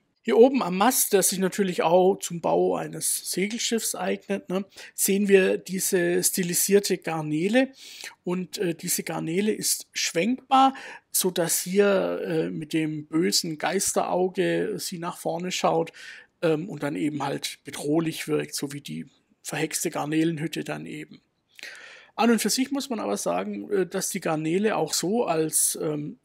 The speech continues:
Werbeobjekt für die Garnelenhütte einfach toll konstruiert ist. Das ist sehr, sehr gelungen. Das Fass und der Boden hier ist auch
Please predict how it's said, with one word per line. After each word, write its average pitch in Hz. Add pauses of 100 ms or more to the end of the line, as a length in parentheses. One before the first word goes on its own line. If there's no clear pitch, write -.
Werbeobjekt 208
für 170
die 180
Garnelenhütte 180
einfach 190
toll 185
konstruiert 185
ist. -
Das 151
ist -
sehr, -
sehr 156 (140)
gelungen. 151 (440)
Das 185
Fass 233
und 190
der 170
Boden 214
hier 220
ist -
auch 180